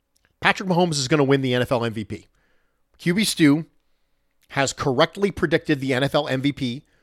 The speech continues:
when it was a quarterback. All three of the previous years has been tracked. I do not believe it will be different this year.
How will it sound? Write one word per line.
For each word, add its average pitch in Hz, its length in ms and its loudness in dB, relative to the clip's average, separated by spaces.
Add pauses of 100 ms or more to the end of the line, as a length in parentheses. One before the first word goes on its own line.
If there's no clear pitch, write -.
when 127 160 2
it 135 60 -2
was 139 140 0
a 165 40 -10
quarterback. 107 540 -2 (400)
All 151 240 6
three 170 340 4
of 143 100 4
the 139 60 -2
previous 139 500 -4
years 123 200 -2
has 110 140 -8
been 104 160 -6
tracked. - 420 -10 (640)
I 123 120 0
do 123 120 -4
not 147 220 2
believe 139 320 0
it 131 40 4
will 117 100 0
be 120 100 -4
different 110 300 -6
this - 180 -10
year. 95 180 -16